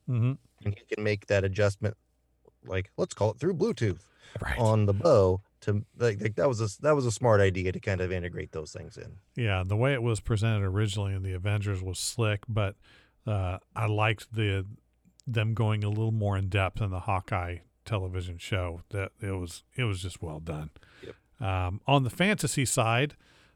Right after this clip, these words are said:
Speaker 1: um, I can't not include Sting. Um, as
Speaker 2: The Weedle, the Weedle sword.
Speaker 1: It's right, but it glows, and it's,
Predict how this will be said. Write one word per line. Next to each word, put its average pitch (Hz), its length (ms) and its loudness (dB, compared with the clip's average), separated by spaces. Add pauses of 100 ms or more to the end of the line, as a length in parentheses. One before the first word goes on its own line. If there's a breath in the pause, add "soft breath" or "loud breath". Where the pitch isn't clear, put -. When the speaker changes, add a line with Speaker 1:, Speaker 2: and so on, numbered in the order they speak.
(140 soft breath)
Speaker 1:
um, 107 500 -2 (640)
I 131 80 2
can't - 580 0 (120)
not 113 600 4 (420)
include 117 680 2
Sting. 123 460 -4 (1700)
Um, 101 540 -2 (180)
as 110 300 -2
Speaker 2:
The 147 120 -6
Weedle, 156 360 -4 (360)
the 147 80 -14
Weedle 156 240 -6
sword. 123 440 -10
Speaker 1:
It's 233 260 0
right, 214 380 0
but 135 220 2
it 143 320 -2
glows, 127 720 2
and 107 160 2
it's, - 320 -6